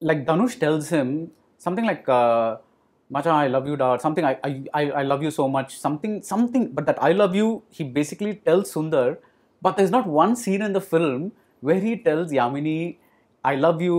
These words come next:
or "I like you," or even, like, like, or how happy, I mean, he farts in front of her, <laughs> but he doesn't tell her, "I love you."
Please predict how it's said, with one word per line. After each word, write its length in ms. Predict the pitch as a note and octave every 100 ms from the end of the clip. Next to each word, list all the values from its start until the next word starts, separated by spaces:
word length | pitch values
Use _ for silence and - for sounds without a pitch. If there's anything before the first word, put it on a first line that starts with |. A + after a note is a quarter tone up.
| E3
or 140 | C#3+
"I 60 | A#2
like 280 | C3 D#3 F3+
you," 140 | E3+
or 120 | D3
even, 300 | D3+ E3 F#3+ D#3+
like, 260 | C#3+ C3 C#3
like, 300 | C3+ B2+ - _ - E3 A3 G3 F#3
or 180 | F3 F#3
how 200 | E3+ F#3+
happy, 580 | C3 C#3+ - F#3 E3 - - -
I 40 |
mean, 120 | G3+ D#3+
he 80 |
farts 360 | E3+ F#3 G3 A#3
in 100 | G3
front 200 | E3+ D3+
of 80 | D3
her, 240 | C#3+ C3+ G#3+ -
<laughs> 120 | -
but 220 | F3 -
he 100 | C#4+
doesn't 400 | F3 A#3 G#3+ -
tell 200 | - F3 G3
her, 260 | C4 E3+ - E4+ -
"I 80 | G3+
love 300 | F#3+ A3 F3+
you." 240 | F3 D#3+